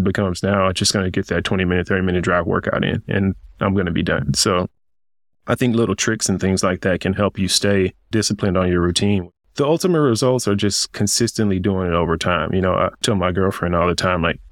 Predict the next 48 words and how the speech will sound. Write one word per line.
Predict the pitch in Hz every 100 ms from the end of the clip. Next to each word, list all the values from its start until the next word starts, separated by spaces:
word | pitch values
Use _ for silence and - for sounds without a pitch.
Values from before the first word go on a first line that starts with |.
| - _ _
"I | 104
don't | 113 107
think | 104 104
people | - 110 92
realize | 92 101 92 101
how | - 98
many | 95 95 87 87
push-ups | - 101 - 87 90
I've | 85
done | 95 87
in | 80
my | 85
life." | 82 80 - - - _ -
And | 98
that's | 101 92 -
what | 104 -
they | 92
don't | 87 85
understand. | 85 82 90 82 85
So | 92
they | 82
see | - 101 95
me | 104 98
and | 90
they're | 90
like, | 92
"Oh, | - 143 113
how |
are | 151
you | 151
such | - 143
in | 127
good | 131 127
shape?" | 151 110
And | 95
it's | 87 110
not | 95
because | - 98 85
I |
did, | 95 98 90
like, | 87 - -
a | 98
thousand | - 95 98 90 90
push-ups | 107 - 87 -
yesterday, | 131 - 80 80 95 -
but | 95 - - _ _
I've | 101 101
done | 101 107 98 92